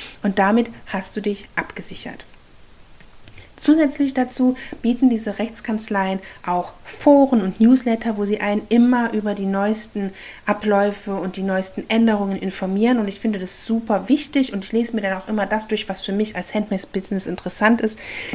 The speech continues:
Die machen natürlich alles im E-Commerce, nicht nur, ne, uns Handmade-Menschen, aber,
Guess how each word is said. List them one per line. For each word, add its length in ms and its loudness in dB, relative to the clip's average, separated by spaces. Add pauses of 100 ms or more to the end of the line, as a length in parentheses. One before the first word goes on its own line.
(120)
Die 100 2
machen 240 4
natürlich 440 0
alles 260 -2
im 80 -4
E-Commerce, 580 -2
nicht 140 -6
nur, 180 -4 (100)
ne, 360 -2
uns 280 -4
Handmade-Menschen, 1300 2 (320)
aber, 480 4